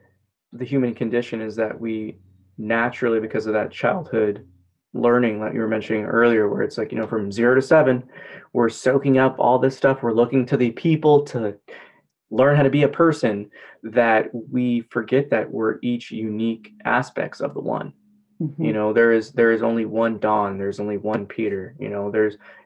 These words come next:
Speaker 1: and that's the misconception that a lot of people have. You know, having role models and someone to aspire to is always necessary in, in a sense where it's like, "Okay, well, they're doing it.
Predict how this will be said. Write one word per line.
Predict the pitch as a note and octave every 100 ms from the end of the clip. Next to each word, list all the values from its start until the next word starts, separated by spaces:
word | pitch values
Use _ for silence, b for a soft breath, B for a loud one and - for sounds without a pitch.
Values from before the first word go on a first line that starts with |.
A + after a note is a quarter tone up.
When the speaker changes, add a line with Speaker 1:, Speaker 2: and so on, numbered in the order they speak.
| -
Speaker 1:
and | A#2 A2 - _ _ _ _ _ _ C3
that's | B2 B2+ -
the |
misconception | A#2+ A#2 - A#2 A#2+ A#2 A#2
that | G#2+
a |
lot | G#2+
of | G#2+
people | A#2 A2 G#2+
have. | A2 A2 G#2+ G#2+
You |
know, | A2 A2
having | A#2+ B2+ A#2
role | G#2+ A#2 A#2+
models | A2+ A2 G#2+ G#2+
and | G2+
someone | A2 G#2+ G2+
to | A2
aspire | - - A2+ B2
to | - A#2
is | -
always | G#2 G2+ G2 - b b b b -
necessary | A2 B2+ E3+ D#3+ A2+ G2+
in, | G2+ G2
in | A2
a | G2+
sense | - G#2 G2+ -
where | G#2
it's | G#2 -
like, | G#2
"Okay, | A2+ C3+ A#2
well, | A2 G#2
they're | A#2 C3
doing | A#2 G#2+
it. | G#2